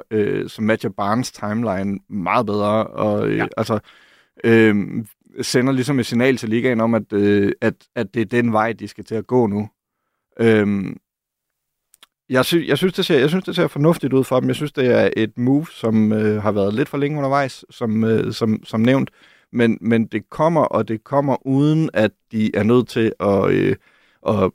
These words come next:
Speaker 1: altså, øh, uden de er nødt til at dukke sig, når de går på gaden, vil jeg sige.
Speaker 2: <laughs> Fansene har i hvert fald været meget, meget utilfredse med, øh, Masai Ujiri igennem en længere periode nu,
Speaker 1: Det må
Speaker 2: og,
Speaker 1: man
Speaker 2: og,
Speaker 1: sige.
Speaker 2: og generelt bare Toronto.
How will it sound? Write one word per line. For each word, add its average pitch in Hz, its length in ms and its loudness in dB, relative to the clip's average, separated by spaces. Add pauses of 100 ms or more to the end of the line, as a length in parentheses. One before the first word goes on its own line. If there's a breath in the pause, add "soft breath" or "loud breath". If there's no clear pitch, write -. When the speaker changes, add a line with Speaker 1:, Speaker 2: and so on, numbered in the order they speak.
Speaker 1:
altså, 101 220 2 (920)
øh, 104 540 4 (460)
uden 139 140 2
de 139 60 4
er 131 40 4
nødt 135 140 2
til 151 80 2
at 127 80 2 (140)
dukke 143 160 0
sig, 117 120 0
når 104 100 -2
de 95 80 -2
går 107 140 0
på 95 80 -8
gaden, 92 340 -6 (120)
vil 92 100 -2
jeg 92 100 0
sige. 92 200 -6
Speaker 2:
<laughs> - 40 -4 (2000 soft breath)
Fansene 208 440 -2
har 156 260 -2
i 131 80 -10
hvert 135 260 -6
fald 123 240 -8
været 110 200 -4
meget, 113 460 0
meget 98 200 -4
utilfredse 92 640 -10 (200)
med, 98 440 0
øh, 85 80 -4
Masai 92 400 -4
Ujiri 87 480 -8
igennem 90 360 -8
en 87 100 -2
længere 82 240 -2
periode 76 420 -12
nu, 76 140 -16
Speaker 1:
Det 208 100 2
må 185 60 2
Speaker 2:
og, 131 40 2
Speaker 1:
man 104 100 2
Speaker 2:
og, 95 80 -4
Speaker 1:
sige. 107 120 -4
Speaker 2:
og 101 100 -8
generelt 82 400 -4
bare 76 160 -4
Toronto. 76 500 -6